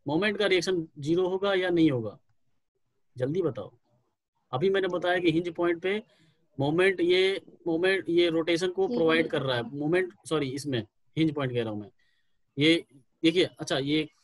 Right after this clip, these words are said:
Speaker 1: एक चीज बताना भूल गया मैं कि रोलर सपोर्ट जब भी देखते हैं हम लोग, रोलर सपोर्ट यहाँ पे देख रहे हैं, roller support is a combination of pin point and rollers।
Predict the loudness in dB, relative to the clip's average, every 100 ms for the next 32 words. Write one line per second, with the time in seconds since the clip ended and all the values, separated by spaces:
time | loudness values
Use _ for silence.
0 | -12 -10 -6 -4 -4 -4 -4 -6 -4 -2
1 | 0 0 0 2 0 0 0 0 0 2
2 | 2 2 0 -2 0 2 2 2 2 -2
3 | -4 -2 -2 -2 2 2 2 -2 -4 _
4 | _ _ _ _ 0 4 4 2 -2 -2
5 | 0 0 0 0 2 4 4 2 -2 0
6 | -4 -4 _ 2 2 2 2 2 2 0
7 | 0 0 0